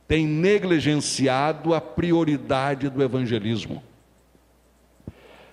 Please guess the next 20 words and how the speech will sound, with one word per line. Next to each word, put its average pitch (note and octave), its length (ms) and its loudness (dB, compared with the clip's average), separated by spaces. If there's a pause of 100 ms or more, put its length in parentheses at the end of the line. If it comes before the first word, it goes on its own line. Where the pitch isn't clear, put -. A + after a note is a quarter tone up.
(140)
O - 140 -4
bem G#3 420 2
se C#3+ 280 0
torna D#3 640 2
o C#3+ 120 2
inimigo C#3+ 460 2
dos C#3 180 0
grandes. B2+ 540 2
De C#3 100 2
fato, D#3 540 0 (340)
muitos D#3 360 2
líderes D3 500 2
e C#3 60 4
membros E3 840 0
de C#3 80 2
igrejas E3+ 720 2
pensam F3+ 480 2 (380)
que E3+ 120 4
são G3 480 2 (280)
evangelizadores, E3 2250 0